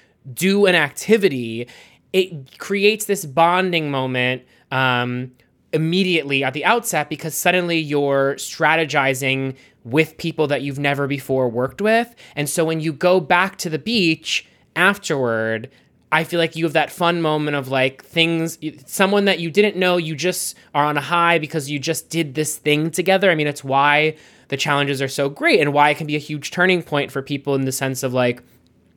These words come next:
going from feeling that they're on the bottom to, like, finding a footing. Um,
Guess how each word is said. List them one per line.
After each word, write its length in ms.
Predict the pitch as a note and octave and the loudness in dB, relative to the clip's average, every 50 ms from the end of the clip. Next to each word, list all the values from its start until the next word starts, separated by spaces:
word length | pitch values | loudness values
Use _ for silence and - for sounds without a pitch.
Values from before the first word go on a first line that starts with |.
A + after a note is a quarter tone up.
| _ - - - - | _ -20 -14 -6 -2
going 260 | B2 B2+ C3 C3+ C3 | 0 2 2 0 0
from 140 | C3 C#3 C3 | -4 -6 -4
feeling 200 | - C#3+ C#3+ C#3+ | -2 -2 0 0
that 100 | C3+ - | -2 0
they're 100 | C#3+ C3+ | 0 0
on 100 | C#3 C#3+ | 0 0
the 60 | C3+ | 0
bottom 420 | C3 D3+ C#3+ D#3 D#3+ F3 F3 F3+ E3+ | 2 2 4 4 2 2 0 -2 -4
to, 100 | - D#3 | -2 0
like, 280 | D3 C#3 C#3 C#3 - - - - - _ _ | 2 0 0 -2 -6 -20 -20 -20 -20 _ _
finding 560 | - - A#2+ A#2+ B2+ C3+ C#3 D3+ D#3 E3 E3 | -10 -4 0 0 0 2 2 0 0 0 -2
a 40 | E3 | -2
footing. 500 | - A#3+ A#3+ F#3+ B2 A2 G2+ G2+ A#2+ - - - - - | 0 2 2 2 0 -2 -4 -6 -8 -12 -16 -20 -16 -8
Um, 420 | - D3 C#3+ C#3 C3+ C3 C3 B2+ | -2 0 0 2 2 0 -2 -4